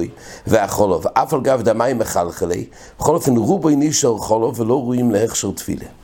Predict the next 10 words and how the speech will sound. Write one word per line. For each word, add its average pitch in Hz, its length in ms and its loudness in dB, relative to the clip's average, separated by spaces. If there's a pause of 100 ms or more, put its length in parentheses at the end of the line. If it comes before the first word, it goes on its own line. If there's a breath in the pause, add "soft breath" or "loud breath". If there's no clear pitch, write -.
(460 loud breath)
אלא 90 80 4
היות 110 360 2
ומחלחלי 107 760 2
במאיה 95 540 2 (120)
אינם 156 320 2
חוצצים 110 1000 -2 (300 loud breath)
בין 101 160 4
גוף 135 240 2
למי 113 200 2
המקווה. 87 500 -2